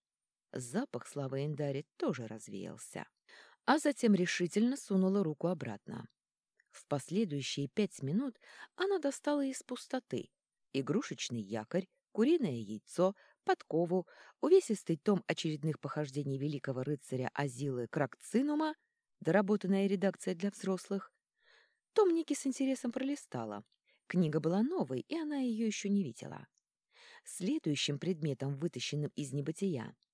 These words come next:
оказалась блестящая черная штука с закругленными концами, которая заговорила приятным женским голосом. "Добрый день", — сказала штука. "Это социологическая служба.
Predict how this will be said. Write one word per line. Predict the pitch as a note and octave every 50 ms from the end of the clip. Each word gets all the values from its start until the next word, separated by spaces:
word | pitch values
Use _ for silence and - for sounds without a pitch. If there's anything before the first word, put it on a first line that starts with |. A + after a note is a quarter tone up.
| _ _ -
оказалась | - A3 - B3+ B3 E4 D#4+ C#4 A#3 G3 E3+
блестящая | D#3 G3 A3+ - - - - - F#3 C#3+ - - - C#3 C3+ B2
черная | - - F#3+ E3 C3 B2+ C3+ C3+ C#3+
штука | - - - - F4 - - F4 E4 D4
с | G#3+
закругленными | F#3 G#3+ - G#3 G3+ E3 F#3 G#3+ B3+ B3+ B3 B3+ B3
концами, | - C#4+ D4 D4+ - - - C3+ B2 A#2+ A#2+ A#2 A#2 - _ _ _ - - - - - -
которая | - D#3+ - D3+ D3 C#3+ C#3+ C#3+
заговорила | B2+ C#3 C#3+ D3+ D3+ C#3+ C3 C#3+ A3+ D4 D#4+
приятным | - - C#4+ C#4 A#3 D#3 B2+ B2+ - E3 F3
женским | F3 C3+ B2 A2+ - - - D#3+ E3+
голосом. | - A#2 A2 A2 A#2 - - - - - - _ _ _ _ _ _ _ _ _ _ _ _ _ _ _ - _ _ _ _ _ -
"Добрый | - D#3 C3+ - D3+ D3 C#3 C#3 C#3 F3+ A3+ E4+ G#4+ G4+
день", — | C4 F3+ E3+ F3+ D3+ D#3+ E3+ F#3 - _ _ _ _ _ _ _ _ -
сказала | - - - - F#4 A3+ E3+ C#3+ D3 -
штука. | - - - - A2 - - - - _ _ _ _ _ _ _ - - - - - - _ -
"Это | - D4 D#4+ - - A4
социологическая | A4+ - - D#4+ - - A3+ G#3+ G3 F3 D#3 D3+ E3+ - G#3 G#3 - - A#3 G3+
служба. | D#3+ - - B2+ B2+ A2+ A2 - - B2+ A#2+ A#2+